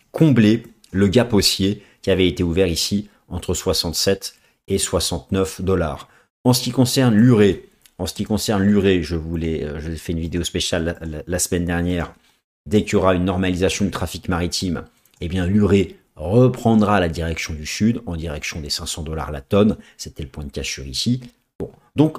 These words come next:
alors, là, là, là, là, ces actifs vont baisser. Normalisation, je dis pas que ça arrive maintenant, après-demain, demain. Je me fiche complètement, là, de l'horizon de temps, du timing. Euh, je, je, je vous dis ce qui va se passer et les seuils vers lesquels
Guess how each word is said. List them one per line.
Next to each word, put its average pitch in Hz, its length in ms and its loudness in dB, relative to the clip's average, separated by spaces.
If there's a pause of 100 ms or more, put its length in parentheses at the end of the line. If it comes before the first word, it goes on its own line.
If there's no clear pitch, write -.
(120)
alors, - 300 -4 (240)
là, - 220 -6
là, 107 220 -6
là, 143 280 0
là, 170 220 0
ces 139 220 0
actifs 135 260 -2
vont 139 120 2
baisser. 202 340 -2 (460)
Normalisation, 147 880 0
je 120 60 -4
dis 127 80 0
pas 170 100 -4
que - 80 -4
ça 127 100 2
arrive 104 180 2
maintenant, 120 440 2
après-demain, 117 480 0
demain. 110 440 2 (340)
Je 104 60 -2
me 110 80 0
fiche 135 260 -6
complètement, 151 540 -4
là, 127 140 4
de 101 100 2
l'horizon 101 400 2
de 101 60 0
temps, 127 120 2
du 95 100 -2
timing. 98 340 2 (480)
Euh, - 80 -12 (120)
je, 90 380 -2
je, 87 160 -8
je 90 160 -4
vous 87 180 -4
dis 139 300 -6 (220)
ce - 140 -6
qui - 140 -10
va 85 120 0
se - 100 -4
passer - 520 -2 (720)
et 101 60 -2
les 98 100 0
seuils 160 300 4
vers 104 160 4
lesquels 113 560 2